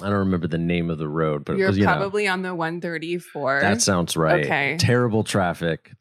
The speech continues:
Speaker 1: Oh, man. God. Uh, and just, just wanted to say my Uber driver,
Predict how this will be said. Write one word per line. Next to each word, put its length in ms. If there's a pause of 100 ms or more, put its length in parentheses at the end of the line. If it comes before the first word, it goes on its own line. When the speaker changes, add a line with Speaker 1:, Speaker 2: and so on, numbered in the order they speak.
(260)
Speaker 1:
Oh, 260
man. 480 (160)
God. 420 (100)
Uh, 440
and 520 (680)
just, 400
just 180
wanted 180
to 60
say 160
my 140
Uber 240
driver, 600